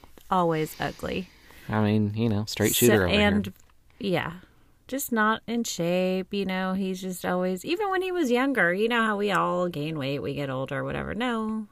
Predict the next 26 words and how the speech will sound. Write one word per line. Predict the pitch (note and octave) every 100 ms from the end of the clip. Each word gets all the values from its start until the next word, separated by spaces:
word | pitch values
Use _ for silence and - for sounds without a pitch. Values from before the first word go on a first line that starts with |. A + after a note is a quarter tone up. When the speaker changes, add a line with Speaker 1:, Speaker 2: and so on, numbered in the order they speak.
| _
Speaker 1:
he | - A3+
was | A#3 A3
always, | G#3+ G#3 G3+ G3+ G3+ - - - - -
but | - A3+ - - _ _
he'll | E3 F#3+ F#3
post | E3 G3+ A3
pictures | - D#4+ - F#4
of | B3+
himself | G3+ F#3 G#3 E3+
Speaker 2:
Hey, | A2+ -
Speaker 1:
almost | A3 B3+ D4+ F4+ -
every | - E3+ F3+ G#3+
day. | A#3 C4+ C#4
Speaker 2:
here's | C4 C#3+ C#3+
what | C#3+
I | B2
can | - G#2
tell | F2+
you. | G1+ - G#2+ - _ _ _ _ -
If | G2+
I | B2+ F#3
truly | - - B2+ B2 A2+
thought | G2 F2 - - -
that | -
I | G2 G2+
was | G2 F#2+ F2 E2 -